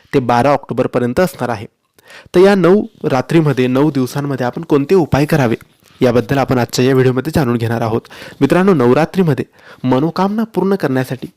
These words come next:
हे उपाय नक्कीच केले जाऊ शकतात. पहिला उपाय, नवरात्रीमध्ये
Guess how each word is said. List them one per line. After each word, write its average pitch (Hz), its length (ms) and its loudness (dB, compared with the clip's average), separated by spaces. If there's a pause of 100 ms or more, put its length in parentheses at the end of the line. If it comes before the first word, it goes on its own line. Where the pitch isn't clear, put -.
(200)
हे 143 80 4
उपाय 127 380 2
नक्कीच 151 500 -2
केले 170 240 -2
जाऊ 165 140 2
शकतात. 175 340 -6 (1080)
पहिला 170 220 4
उपाय, - 320 -4 (500)
नवरात्रीमध्ये 165 720 0